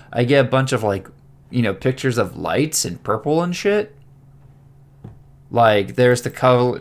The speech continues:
the color, there's the fucking, uh, cover, excuse me, to the movie Ultraviolet with Mila Jovovich.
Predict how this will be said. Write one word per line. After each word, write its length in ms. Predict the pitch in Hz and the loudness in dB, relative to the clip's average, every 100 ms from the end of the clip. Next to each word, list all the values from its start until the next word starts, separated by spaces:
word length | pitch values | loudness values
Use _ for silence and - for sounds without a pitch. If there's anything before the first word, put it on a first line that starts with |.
| - | -2
the 100 | 117 | -2
color, 640 | - 139 139 131 117 - | 2 4 4 4 2 -2
there's 260 | - 123 110 | -2 -2 -2
the 80 | 110 | -2
fucking, 460 | 131 120 117 110 | -2 -2 -2 -2
uh, 220 | 104 95 92 | 0 0 0
cover, 540 | - 160 117 92 95 | 0 0 0 0 -2
excuse 440 | 107 - 107 92 | -4 -6 -6 -4
me, 280 | 90 104 - - - - - - | -6 -6 -6 -12 -20 -20 -20 -2
to 840 | 139 120 110 104 104 104 87 - - | 4 4 4 2 0 -2 -4 -10 -10
the 680 | - 110 113 107 104 98 - - - | -6 2 4 6 4 2 -2 -10 -8
movie 720 | 113 113 127 135 123 113 - | -2 2 4 4 2 2 2
Ultraviolet 840 | 113 131 - 143 104 98 107 123 | 0 0 -2 -2 0 2 2 0
with 340 | 107 98 - - | -4 -6 -8 -8
Mila 360 | 113 104 104 | -4 -2 -2
Jovovich. 840 | 95 - 104 104 139 160 185 - | -4 -6 -4 -4 -4 -4 -6 -10